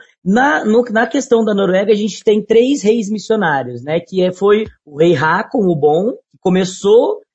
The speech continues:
uma primeira iniciativa ali de cristianização da Noruega, ali em meados do século nove,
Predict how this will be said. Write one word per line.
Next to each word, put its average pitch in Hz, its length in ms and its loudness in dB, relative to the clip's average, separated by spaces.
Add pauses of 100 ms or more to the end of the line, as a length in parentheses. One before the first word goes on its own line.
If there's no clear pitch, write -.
(200)
uma - 180 0
primeira 320 600 0
iniciativa 240 1000 -2
ali 190 300 -2
de 202 240 -16
cristianização 185 960 -2
da 165 160 0
Noruega, 170 580 -2 (300)
ali 160 240 -2
em 180 80 0
meados 160 380 -2
do 165 80 -8
século 165 440 -4
nove, 185 540 0